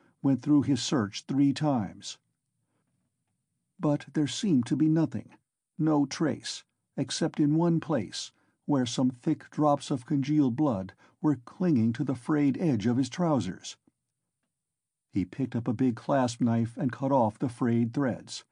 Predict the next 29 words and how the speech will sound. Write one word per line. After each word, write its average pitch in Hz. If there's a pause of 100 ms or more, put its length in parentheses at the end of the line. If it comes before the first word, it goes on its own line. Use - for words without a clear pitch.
(680)
There 87
seemed 107
to 123
be 113
nothing 117
more. 120 (1160)
Suddenly, 98 (140)
he -
remembered 151
that 135
the 131
purse 117
and 135
the 135
things 147
he 147
had 131
taken 139
out 135
of 117
the 139
old 139
woman's 131
box 120 (300)
were 151
still 135
in 113
his 139
pockets. -